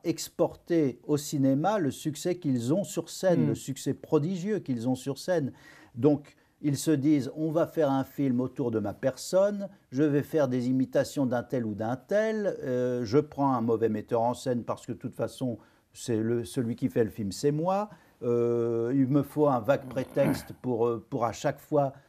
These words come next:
Speaker 1: euh, tout d'un coup, il y a, il y a mon, mon imitation d'Africain, mon imitation de ceci et de cela. » Et puis, une fois c'est emballé, et puis tout le public du music hall va venir m'applaudir et je vais, je vais, je vais me retrouver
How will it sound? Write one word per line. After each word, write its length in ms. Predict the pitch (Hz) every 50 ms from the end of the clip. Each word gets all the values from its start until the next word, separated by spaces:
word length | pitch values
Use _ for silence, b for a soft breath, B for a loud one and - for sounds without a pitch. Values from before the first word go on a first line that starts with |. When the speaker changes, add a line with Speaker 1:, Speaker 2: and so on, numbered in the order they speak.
| B B B -
Speaker 1:
euh, 120 | 127 113 110
tout 160 | - 160 143
d'un 160 | 135 127 123
coup, 260 | 123 - 147 143 143
il 80 | 131 123
y 40 | 120
a, 120 | 113 110
il 80 | 113 113
y 60 | 113
a 80 | 113
mon, 420 | 113 117 117 117 117 117 113 117 117
mon 240 | 117 117 120 117 117
imitation 540 | 117 117 117 - - 120 110 - - 123
d'Africain, 560 | 110 107 110 - - - 143 147 - 143 131 131
mon 200 | 127 120 110 110
imitation 560 | 110 110 107 - - - 113 95 - 120 113
de 60 | 104
ceci 400 | - - 117 107 - - - 127
et 60 | 113 101
de 140 | 104 107
cela. » 480 | - - - 135 139 160 190 226 226 - B B B B B B B
Et 140 | 147 156 156
puis, 400 | 147 - 185 208 214 214 - - 170
une 160 | 185 170 156
fois 180 | - - 190 165
c'est 280 | - 214 202 - - 196
emballé, 800 | 175 135 120 131 135 143 139 127 143 156 180 220 269 269 - 160
et 80 | 151
puis 180 | 143 - 165 139
tout 140 | - 240 247
le 80 | 190
public 340 | - - 202 170 180 196 156
du 80 | 151 156
music 420 | 151 147 139 131 135 139 135 -
hall 220 | 165 165 156 139
va 180 | 113 117 165 170
venir 380 | 135 143 151 139 143 151 139 120
m'applaudir 760 | 127 151 - - 123 127 120 113 113 147 202 247 269 247 -
et 120 | 151 147 131
je 120 | 117 143
vais, 320 | 131 131 139 131 131 123
je 80 | 107 127
vais, 340 | 127 113 123 123 120 120 110
je 100 | 110 123
vais 140 | 120 123 127
me 120 | 123 117
retrouver 640 | 113 113 110 - - 110 107 101 123 147 165 165 165